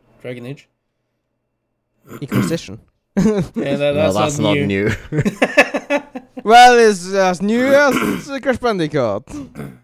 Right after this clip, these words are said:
Speaker 1: It's as new as new get within the Dragon Age franchise, yes. Uh, no, uh, the first one was really, really good.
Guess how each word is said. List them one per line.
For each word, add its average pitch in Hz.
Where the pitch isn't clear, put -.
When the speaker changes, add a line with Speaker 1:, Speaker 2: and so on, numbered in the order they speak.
Speaker 1:
It's 135
as 143
new 147
as 131
new 139
get 143
within 131
the 117
Dragon 123
Age -
franchise, 127
yes. 110
Uh, 165
no, 233
uh, 220
the 214
first 247
one 214
was 147
really, 160
really 160
good. 190